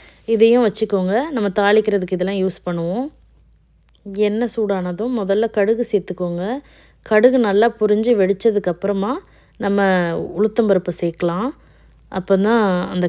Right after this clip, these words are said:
கசப்பு தன்மை இருக்காது. இப்போ உளுத்தம்பருப்பையும் நம்ம சேர்த்துட்டோம். அது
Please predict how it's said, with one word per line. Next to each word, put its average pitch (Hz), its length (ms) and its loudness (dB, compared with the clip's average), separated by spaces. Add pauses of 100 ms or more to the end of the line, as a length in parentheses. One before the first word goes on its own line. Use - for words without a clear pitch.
கசப்பு 208 300 -2 (100)
தன்மை 180 280 0
இருக்காது. 170 420 -2 (460)
இப்போ 185 180 -6
உளுத்தம்பருப்பையும் 196 640 0
நம்ம 175 200 -2
சேர்த்துட்டோம். 180 500 -4 (1600)
அது 233 200 2